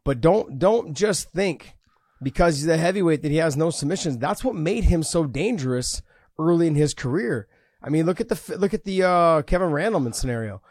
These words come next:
I mean, he was attacking that Kimura, got slammed on his head, came back, and then finished him. I mean, it's like, the, but he, he'll be threatening submissions, whether it's Kimuras, 'cause he goes Kimura right to the hip toss to the top position, and then he has some of the nastiest, if not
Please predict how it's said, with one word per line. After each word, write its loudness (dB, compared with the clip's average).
I -8
mean, -2
he 0
was -2
attacking 0
that 0
Kimura, 0
got -6
slammed 0
on 0
his -4
head, -4
came 0
back, 0
and 0
then 0
finished -6
him. -12
I -6
mean, 0
it's -4
like, -4
the, -2
but 2
he, -2
he'll 6
be 0
threatening 0
submissions, -4
whether 2
it's -6
Kimuras, 2
'cause -2
he 0
goes 4
Kimura 4
right 0
to -8
the -6
hip -2
toss 0
to -6
the -6
top -4
position, -4
and -2
then -4
he -2
has -4
some -2
of -4
the -4
nastiest, -6
if -4
not -2